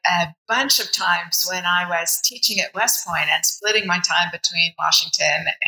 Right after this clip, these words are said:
and, but I was usually driving it at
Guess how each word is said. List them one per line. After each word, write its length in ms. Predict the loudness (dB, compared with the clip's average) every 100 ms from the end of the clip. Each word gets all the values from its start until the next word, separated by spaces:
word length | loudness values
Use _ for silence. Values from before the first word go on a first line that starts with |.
| -2
and, 180 | 0 0 -4 _ _ _ _ _ _
but 100 | -2
I 120 | 0 2
was 160 | 0 0
usually 300 | 0 2 2
driving 400 | 2 2 2 2
it 240 | 2 2 2
at 220 | 0 0